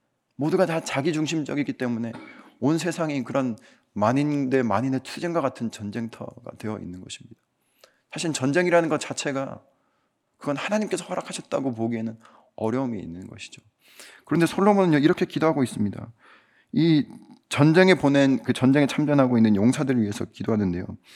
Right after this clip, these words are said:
사십사 절에 보니까 "주께서 보내신 길로 나아갈 때", 그 전쟁이 마치 하나님께서 허락하신 것처럼 여기며 기도하고 있다라는 사실입니다.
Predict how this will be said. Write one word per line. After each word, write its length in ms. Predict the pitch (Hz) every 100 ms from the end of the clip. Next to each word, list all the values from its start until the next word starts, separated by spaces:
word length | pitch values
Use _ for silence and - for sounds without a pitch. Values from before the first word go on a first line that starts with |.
| - - -
사십사 320 | 160 147 151
절에 160 | 143 120
보니까 380 | 117 107 117 110 - - _ _
"주께서 640 | - - - 180 175 175 -
보내신 520 | 127 131 139 147 143
길로 260 | 131 120 123
나아갈 400 | 98 107 107 107
때", 200 | - 107 _ _ _ _ _ _ - - _ _
그 120 | -
전쟁이 480 | 165 147 156 180 180
마치 300 | 143 - 156 - - - -
하나님께서 560 | - 233 233 214 196
허락하신 640 | - 214 214 - 214 185 185
것처럼 960 | 180 180 - _ - - 202 175 131 98 _ _ _
여기며 640 | 123 139 147 151 139 131 -
기도하고 720 | - 127 156 135 127 110 101 _ _ _ _
있다라는 440 | 117 151 135 117
사실입니다. 640 | 113 - - 113 98 107